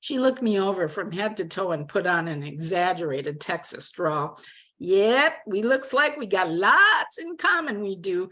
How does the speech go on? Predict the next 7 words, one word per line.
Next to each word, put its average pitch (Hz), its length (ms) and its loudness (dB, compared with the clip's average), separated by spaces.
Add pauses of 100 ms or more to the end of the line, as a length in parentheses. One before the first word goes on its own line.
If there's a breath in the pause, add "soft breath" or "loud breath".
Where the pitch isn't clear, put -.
(240 loud breath)
Near 320 280 2
to 339 100 0
being 277 400 -4
identical 311 960 0
twins, 277 480 -4
sure 262 360 2
enough. 294 580 -2